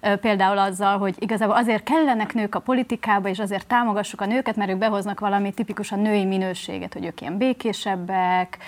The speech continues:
kompromisszumkészebbek, ö, ez egy ilyen eszencializáló, ö, elképzelés, tehát hogy a, a, a nőiséggel. Akkor vannak azok, akik azt mondják, hogy a női szempontokkal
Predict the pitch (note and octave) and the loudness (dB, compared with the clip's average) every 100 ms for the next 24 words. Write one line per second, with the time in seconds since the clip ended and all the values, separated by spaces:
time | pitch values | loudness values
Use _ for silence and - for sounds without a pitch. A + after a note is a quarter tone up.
0 | - - A#3 G#3+ G3+ G3 - F#3+ F3 F#3 | -16 -2 -2 0 -2 -2 -4 -8 -6 -6
1 | F3 - F3 F3+ F3+ F3 F3 - - G3+ | -6 -4 -4 -2 0 0 -2 -8 -6 -2
2 | F#3 F#3+ F3+ - - - G3 F#3 F3+ F3+ | 2 2 0 -4 -8 -6 -4 -2 -2 -2
3 | F3 G3+ G3 - F#3+ G3 G3 F3+ F3 F3 | -4 -6 -6 -4 -4 -4 -2 0 0 -2
4 | F3 - G#3 F3+ F3 F#3 - - - G#3+ | -6 -8 -6 -4 -6 -8 -14 -14 -2 -2
5 | A#3 C4+ B3+ C4+ C#4 C#4 C#4+ - - - | 0 0 2 2 4 2 2 -2 -8 -10
6 | G#3 A3 G3+ G#3 G3+ F#3+ G3 - G#3+ A3 | -2 0 4 4 2 0 -4 0 0 2
7 | G3 - F#3+ F3+ F3 E3+ E3 E3+ - C4+ | 0 -2 -2 -2 -2 0 2 2 0 0
8 | C#4 B3 A#3 A3+ A3 A3 G#3+ - G#3+ G#3 | 2 2 -2 -4 -4 -2 -4 -4 -4 -2
9 | G#3+ A3+ A3 A#3 - A#3+ A#3 G#3+ F#3+ F#3+ | -2 0 2 2 2 2 2 0 -2 -2
10 | F#3 - G#3+ G#3 G#3 G#3 | -4 -2 2 4 2 -2